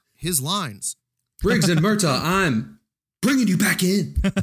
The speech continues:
Speaker 2: So instead, they went with Richard Donner, who directed all four movies. Um, he's best known as the guy who directed the first Superman, The Omen, Scrooged, and The Goonies.
Speaker 3: The Goonies?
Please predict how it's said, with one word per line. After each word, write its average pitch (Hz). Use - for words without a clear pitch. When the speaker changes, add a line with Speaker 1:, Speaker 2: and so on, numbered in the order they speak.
Speaker 2:
So 202
instead, 190
they 185
went 170
with 135
Richard 147
Donner, 127
who 127
directed 131
all 127
four 127
movies. 110
Um, 117
he's 127
best 131
known 123
as 117
the 131
guy 117
who 123
directed 120
the 113
first 120
Superman, 131
The 120
Omen, 127
Scrooged, 135
and 123
The 110
Goonies. 107
Speaker 3:
The 131
Goonies? 135